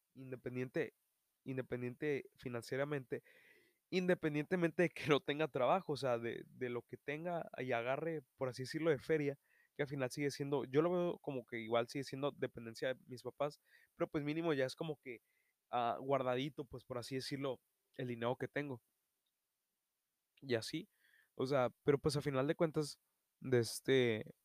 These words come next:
no me gusta ese tipo de relación donde simplemente es una chupada de dinero. De este, ah, pienso que las personas que usan a la,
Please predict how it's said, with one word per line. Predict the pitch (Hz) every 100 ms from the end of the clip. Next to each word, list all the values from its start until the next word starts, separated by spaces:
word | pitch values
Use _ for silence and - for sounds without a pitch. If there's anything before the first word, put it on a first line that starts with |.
| _ _
no | 139
me | 151
gusta | 175 139 - 139 113
ese | 120 127
tipo | 135 -
de | 143
relación | 123 120 123
donde | 127 139 123
simplemente | - 117 123 120 - 120 - - - -
es | 127
una | 139
chupada | 135 - 123 117
de | 123
dinero. | 113 110 - - _
De | 127 123
este, | 113 - 131 117 - - _ _ _ _
ah, | - 123 117 117 113 _
pienso | 123 127
que | 139
las | 135
personas | - 117 127 123
que | 123
usan | 143 131
a |
la, | 123 110